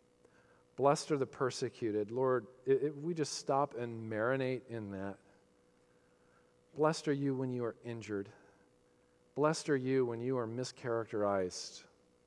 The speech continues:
Blessed are you when you are kicked out of social circles. Blessed are you when you become less marketable.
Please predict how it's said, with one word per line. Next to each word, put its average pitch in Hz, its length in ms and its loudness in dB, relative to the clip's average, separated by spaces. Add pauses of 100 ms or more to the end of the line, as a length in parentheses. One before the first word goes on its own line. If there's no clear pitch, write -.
(1040)
Blessed 147 400 4
are 131 160 2
you 131 380 2
when 120 140 -4
you 131 160 -2
are 117 100 -2
kicked - 300 -4
out 113 200 2
of 98 80 -4
social 113 400 -2
circles. - 680 -10 (800)
Blessed 147 360 6
are 131 160 2
you 127 380 2
when 110 320 -4 (1400)
you 123 120 -8
become 127 340 0
less 123 240 2
marketable. 104 640 0